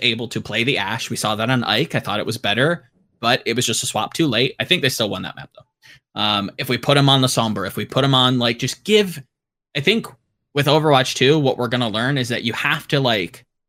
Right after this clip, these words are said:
let the meta be a guideline for tanks and supports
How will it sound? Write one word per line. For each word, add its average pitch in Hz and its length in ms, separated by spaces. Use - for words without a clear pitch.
let 175 220
the 185 80
meta 165 280
be 151 160
a 139 80
guideline 160 720
for 120 180
tanks 143 300
and 135 100
supports 139 600